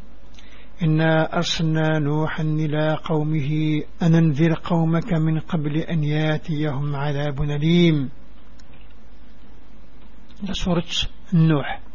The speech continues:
سيسمى الربي ذا حنين يتشور ذي الحنان. نشجع نوح القميس.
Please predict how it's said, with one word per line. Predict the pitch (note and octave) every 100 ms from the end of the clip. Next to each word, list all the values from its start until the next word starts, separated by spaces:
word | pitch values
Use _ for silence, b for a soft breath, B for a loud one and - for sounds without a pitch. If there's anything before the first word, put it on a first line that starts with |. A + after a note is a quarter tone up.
| - - - - - - - - - -
سيسمى | - E3+ F3+ - D#3+ D#3+
الربي | D3 C#3 A#2+ A#2 D#3+ F#3
ذا | D#3+ B2+ C3
حنين | E3+ E3 E3+
يتشور | D3 D#3 - - F3 C3
ذي | C#3+
الحنان. | B2+ D#3 C#3+ C#3+ D3 D3+ - - - - - - - - - - - -
نشجع | E3 - - E3 C#3 E3 D3+
نوح | D3+ D#3 -
القميس. | D#3 - D#3+ C#3+ D3 E3 - -